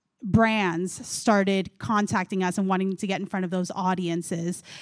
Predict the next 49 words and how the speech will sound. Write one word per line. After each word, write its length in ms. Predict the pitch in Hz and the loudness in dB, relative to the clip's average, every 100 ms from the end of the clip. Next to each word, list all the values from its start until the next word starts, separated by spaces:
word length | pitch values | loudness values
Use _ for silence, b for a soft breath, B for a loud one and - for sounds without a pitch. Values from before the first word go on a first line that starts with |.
| B B | B B
And 140 | 226 | 2
so 120 | 269 | 4
I'd 140 | 294 320 | 4 2
never 360 | 370 392 370 | 2 2 2
done 180 | 277 233 | 2 4
marketing 380 | 202 190 196 190 | 4 2 0 2
in 80 | 185 | 2
my 120 | 170 | 0
life. 560 | 165 175 214 - - _ - | -2 0 0 -2 -14 _ 0
I 120 | 269 | 2
didn't 180 | 381 392 | 2 2
even 220 | 370 302 | 4 4
know, 560 | 226 247 226 185 180 190 | 4 4 2 2 0 0
like, 180 | 196 | -2
how 160 | - 202 | -2 -4
to 100 | 196 | -4
create 260 | - 220 202 | -2 0 0
a 20 | |
campaign. 760 | - 208 196 190 185 202 269 - B B | 0 0 0 0 0 0 -2 -4 B B
I 80 | 214 | 0
just 200 | 233 - | 0 0
knew 200 | 240 254 | 2 4
that 220 | 233 208 - | 4 2 2
I 120 | 220 | 4
wanted 320 | 214 214 220 | 4 2 0
to 80 | 220 | -6
fulfill 340 | 190 - 214 | -6 -2 -2
this 180 | 202 185 | 0 -2
mission, 520 | 202 208 208 202 180 | -2 -2 -2 -2 -2
and 120 | 185 | -2
so 160 | - 202 | 2 4
we 140 | 190 | 4
figured 420 | 196 - 208 190 190 | 0 0 2 4 2
it 120 | 180 | 2
out. 320 | 170 156 156 B B | 0 -2 -6 B B
I 220 | - 202 214 | 0 2 0
figured 360 | - 202 190 | 0 0 0
it 100 | 185 | 0
out, 280 | 170 160 - B B B | 0 -2 -6 B B B
um, 560 | 196 185 185 190 190 208 | 2 4 4 2 0 0
you 100 | 220 | 2
know, 160 | 185 | 2
how 300 | 180 208 208 | 0 0 0
to 140 | 208 214 | 0 -2
make 280 | 202 190 190 | -4 -6 -4
that 220 | 175 190 | -2 -2
happen. 520 | 190 185 - - 175 | 0 0 0 -4 -2
And 140 | 196 | -2
so 300 | - 226 214 | 2 4 4